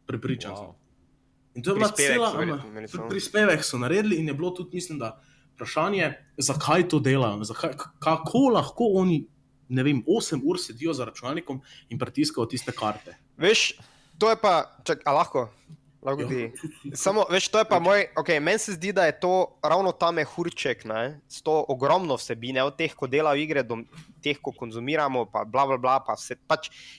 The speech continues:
Speaker 3: en kup vsebine je v teh videoigrah v zadnjih letih bilo ustvarjeno, ne.
Speaker 1: Mhm.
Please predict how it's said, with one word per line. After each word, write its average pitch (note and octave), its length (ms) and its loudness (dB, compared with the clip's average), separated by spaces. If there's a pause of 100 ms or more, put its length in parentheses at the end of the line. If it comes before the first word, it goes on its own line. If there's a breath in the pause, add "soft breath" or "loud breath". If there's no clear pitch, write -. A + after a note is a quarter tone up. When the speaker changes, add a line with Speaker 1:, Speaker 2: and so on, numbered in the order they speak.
Speaker 3:
en G3 200 0
kup - 300 -4
vsebine D3+ 580 -2
je B2+ 100 0
v A#2+ 100 -4
teh C#3+ 180 -4
videoigrah C#3 580 0
v A2 60 -8
zadnjih C3 320 -2
letih B2+ 260 -6
bilo A#2 160 -4
ustvarjeno, B2 640 0
ne. A2+ 220 -4
Speaker 1:
Mhm. - 580 -18